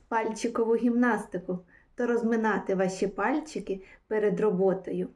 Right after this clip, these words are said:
Також на вас чекає музикування онлайн зі Світланою Вікторівною. На хвилинці безпеки з Мей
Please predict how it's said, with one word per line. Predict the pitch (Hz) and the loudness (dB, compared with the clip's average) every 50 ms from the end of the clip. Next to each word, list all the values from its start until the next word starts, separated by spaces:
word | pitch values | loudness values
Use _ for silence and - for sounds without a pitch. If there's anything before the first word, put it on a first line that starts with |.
| _ _ _ _ _ _ _ _ _ _ _ _ _ _ _ _ _ _ _ _ _ _ _ _ _ _ _ - | _ _ _ _ _ _ _ _ _ _ _ _ _ _ _ _ _ _ _ _ _ _ _ _ _ _ _ -2
Також | 233 214 214 - 220 226 214 220 | -2 -2 0 2 2 2 2 2
на | 220 220 | 0 0
вас | 208 214 220 - - - | 2 2 0 0 0 0
чекає | - 202 208 240 247 294 370 370 285 - - - - _ _ _ - | 0 0 2 2 2 2 4 2 2 -2 -6 -12 -20 _ _ _ -14
музикування | - 196 202 202 190 220 233 - 359 381 403 302 269 262 254 247 226 220 214 202 196 202 - - | -6 -2 0 2 2 2 2 4 4 4 6 6 6 4 4 2 2 0 -2 -2 -4 -6 -8 -4
онлайн | 220 220 214 208 196 196 208 233 294 349 359 339 - _ _ _ _ | -2 -2 0 2 2 2 4 4 4 2 2 0 -2 _ _ _ _
зі | - 202 214 | -4 -2 -2
Світланою | 208 214 214 202 190 - 214 214 240 269 294 302 302 302 269 | -2 0 -2 -2 -2 -2 -2 0 2 4 4 4 4 4 4
Вікторівною. | 262 233 208 196 - - - 185 196 208 196 180 175 175 175 180 185 180 - _ _ _ _ _ _ _ _ _ _ _ _ _ _ _ _ - - - - | 2 0 -2 -2 -2 -4 -4 -4 -4 -2 -2 0 0 0 0 0 -2 -4 -6 _ _ _ _ _ _ _ _ _ _ _ _ _ _ _ _ -20 -20 -16 -8
На | - 208 220 226 | -2 -2 0 0
хвилинці | 220 226 214 233 240 254 254 240 226 214 - - | 0 2 2 4 4 4 4 4 2 0 0 0
безпеки | 208 185 208 214 214 - - - 233 233 220 214 214 - 190 185 190 - _ _ _ _ _ - | 2 4 2 2 0 -4 -6 -2 -2 0 0 -2 -4 -4 -6 -6 -6 -6 _ _ _ _ _ -10
з | - 190 196 | -4 -2 0
Мей | 202 202 226 269 330 415 494 | 0 2 4 4 4 4 2